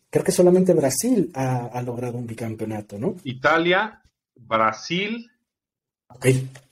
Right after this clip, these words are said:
Speaker 2: Italia en el treinta y cuatro y treinta y ocho, Brasil en el cincuenta y ocho sesenta y dos,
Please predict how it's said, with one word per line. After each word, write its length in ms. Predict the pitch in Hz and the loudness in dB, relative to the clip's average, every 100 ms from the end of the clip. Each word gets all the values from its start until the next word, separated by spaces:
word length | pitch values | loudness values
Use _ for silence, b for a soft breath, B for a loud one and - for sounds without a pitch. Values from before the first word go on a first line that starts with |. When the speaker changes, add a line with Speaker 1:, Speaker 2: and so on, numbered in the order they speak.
| _ _ | _ _
Speaker 2:
Italia 520 | 117 110 139 151 156 | -10 -2 0 4 2
en 80 | 151 | 2
el 180 | 120 107 | -2 -2
treinta 420 | 120 117 110 117 | -2 -2 0 2
y 460 | 117 113 113 110 110 | 2 -2 -2 -4 0
cuatro 320 | 131 131 151 | 0 0 -4
y 40 | |
treinta 300 | 139 131 123 | -4 -2 -2
y 100 | 110 | 0
ocho, 320 | 147 165 185 | 0 0 0
Brasil 460 | 170 127 113 143 147 | 2 2 0 -6 -4
en 140 | 151 | -2
el 180 | 143 127 | -2 -4
cincuenta 800 | 127 - 113 110 - 113 110 110 110 | -6 -10 -10 -10 -8 -6 -6 -4 -2
y 100 | 131 | -2
ocho 240 | 139 151 | -4 -6
sesenta 920 | 139 131 127 - 113 110 107 - 104 | -6 -6 -6 -8 -6 -4 -6 -2 0
y 120 | 107 | 0
dos, 340 | 113 165 208 | 2 2 0